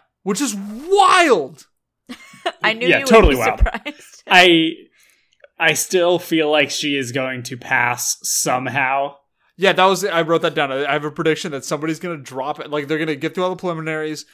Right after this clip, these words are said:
Speaker 1: They're gonna get everything done. Somebody's gonna drop out, and then, like, Sakura's gonna get in somehow. They're gonna, like, she and Ino are gonna fight again or some shit. And Sakura is going through. Sak-, there's no way Sakura doesn't go through.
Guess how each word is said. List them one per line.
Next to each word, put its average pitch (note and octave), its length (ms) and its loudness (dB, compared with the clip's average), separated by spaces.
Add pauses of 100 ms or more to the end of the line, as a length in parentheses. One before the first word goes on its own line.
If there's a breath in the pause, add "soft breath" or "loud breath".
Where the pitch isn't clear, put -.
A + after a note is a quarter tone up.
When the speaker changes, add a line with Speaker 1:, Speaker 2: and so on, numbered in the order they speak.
(280 soft breath)
Speaker 1:
They're C#3+ 100 -8
gonna D3 140 -6
get D#3 60 0
everything E3 260 -4
done. C#3+ 380 -2 (580)
Somebody's F3+ 440 -4
gonna F3 160 -6
drop C3+ 500 -6
out, C3 340 -2
and C3+ 160 -10
then, B2+ 160 -10
like, B2 160 -8
Sakura's A#2+ 540 -8
gonna A#2+ 160 -12
get A2+ 180 -10
in A2 160 -14
somehow. A2 340 -14
They're C3 140 -12
gonna, D3 140 -4
like, C#3+ 140 -6
she - 200 -4
and D3+ 80 -6
Ino C#3+ 260 -4
are C3+ 80 -6
gonna B2+ 160 -8
fight B2+ 200 -4
again A#2 320 -12
or A#2+ 80 -10
some A2+ 160 -16
shit. - 360 -10 (260 soft breath)
And C3+ 220 -8 (180)
Sakura A3+ 480 2
is D#3 120 -2
going C#3+ 320 -4
through. C3 280 -14
Sak-, F3 320 -4 (180)
there's D#3+ 180 -2
no D#3+ 160 0
way C#3 140 0
Sakura A#2 340 -8
doesn't A2 200 -18
go G#2+ 80 -18
through. - 180 -20